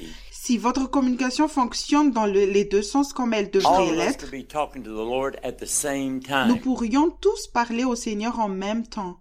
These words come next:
Speaker 2: about a different subject.
Speaker 1: sur un sujet différent
Speaker 2: And have his undivided
Speaker 1: et
Speaker 2: attention.
Speaker 1: avoir son entière attention.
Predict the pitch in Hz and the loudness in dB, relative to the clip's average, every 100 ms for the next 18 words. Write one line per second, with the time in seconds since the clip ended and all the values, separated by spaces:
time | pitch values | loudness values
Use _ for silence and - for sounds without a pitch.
0 | _ - 131 131 - 165 170 165 143 139 | _ -2 0 0 0 2 2 0 -6 -8
1 | 143 160 151 143 - 175 156 - 285 262 | -10 -10 -8 -8 -4 0 0 4 4 4
2 | 226 262 302 - 185 196 190 165 196 180 | 4 6 6 2 0 0 0 -6 -6 -6
3 | 185 208 - - - - - - 135 120 | -8 -14 -20 -20 -20 -20 -20 -4 -2 -2
4 | 135 160 147 143 - - 156 147 139 123 | 0 0 0 -4 -6 -4 -4 -4 -4 0
5 | 135 131 131 117 - 147 240 202 233 - | 2 0 -6 -12 -4 0 2 2 0 0
6 | 269 269 294 302 - 311 370 294 208 - | 2 4 4 2 2 4 4 2 -2 -4
7 | 196 - 202 | -8 -6 -8